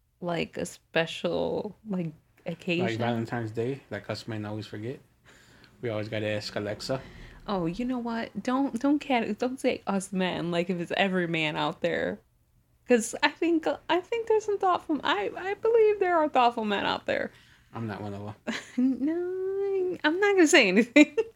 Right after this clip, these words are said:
Speaker 1: <laughs>
Speaker 2: I'll give you a Snickers and keep on trucking.
Speaker 1: Yeah, he really will. Uh, <laughs> but, okay, so quality time. Uh, how to communicate this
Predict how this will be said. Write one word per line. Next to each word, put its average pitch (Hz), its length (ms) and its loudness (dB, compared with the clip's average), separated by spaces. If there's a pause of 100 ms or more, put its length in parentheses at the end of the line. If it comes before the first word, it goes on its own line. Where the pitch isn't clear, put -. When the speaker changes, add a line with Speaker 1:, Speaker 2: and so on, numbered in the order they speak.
(300)
Speaker 1:
<laughs> - 480 -4
Speaker 2:
I'll 131 140 0
give 117 160 -2
you 107 80 -2
a - 20 -6
Snickers 113 400 -6
and 101 160 -8
keep - 180 -4
on 113 160 -6
trucking. 110 320 -6 (160)
Speaker 1:
Yeah, 320 320 6 (120)
he 285 240 2
really 277 280 2
will. 214 320 0 (180)
Uh, 226 460 8 (480)
<laughs> - 460 -20
but, 190 420 6
okay, 220 360 4
so 202 160 0
quality 240 540 2
time. 165 500 -2 (540)
Uh, 190 200 2
how 185 220 4
to 202 60 0
communicate 208 760 0
this 320 400 -2